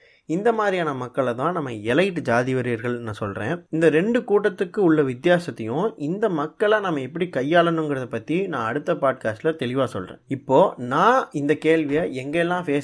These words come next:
பண்ணேன் and எனக்குள்ள இது என்ன விதமான மாற்றத்தை ஏற்படுத்துச்சு அப்படிங்கிறத பத்தி இப்ப பார்க்கலாம். முதல் முதல்ல ஜாதிங்கிற விஷயத்த நான் கேள்விப்பட்டது ஸ்கூல் படிக்கும் போது தான். ஒண்ணாப்ல இருந்து பத்தாம் வகுப்பு வரைக்கும் ஜாதியோ மதமோ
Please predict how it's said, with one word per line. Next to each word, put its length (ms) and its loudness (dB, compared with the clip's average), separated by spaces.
பண்ணேன் 460 -8
and 200 -10
எனக்குள்ள 760 2
இது 280 -4
என்ன 220 -4
விதமான 420 -4
மாற்றத்தை 580 -2
ஏற்படுத்துச்சு 840 -6
அப்படிங்கிறத 420 -6
பத்தி 240 -8
இப்ப 120 -6
பார்க்கலாம். 440 -10
முதல் 340 0
முதல்ல 400 2
ஜாதிங்கிற 640 -2
விஷயத்த 480 -2
நான் 300 -4
கேள்விப்பட்டது 680 -2
ஸ்கூல் 380 0
படிக்கும் 340 -4
போது 220 -12
தான். 220 -10
ஒண்ணாப்ல 460 0
இருந்து 380 0
பத்தாம் 480 0
வகுப்பு 280 -2
வரைக்கும் 600 -4
ஜாதியோ 760 -2
மதமோ 440 -6